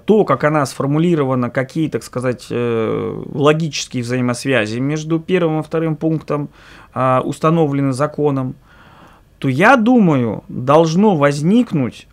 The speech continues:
абсолютно четкое, недвусмысленное, однозначное впечатление, как между собой соотносится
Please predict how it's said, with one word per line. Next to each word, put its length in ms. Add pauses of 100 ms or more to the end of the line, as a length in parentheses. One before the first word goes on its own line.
(120)
абсолютно 720
четкое, 680
недвусмысленное, 1300
однозначное 1040
впечатление, 840 (460)
как 360
между 320
собой 500
соотносится 960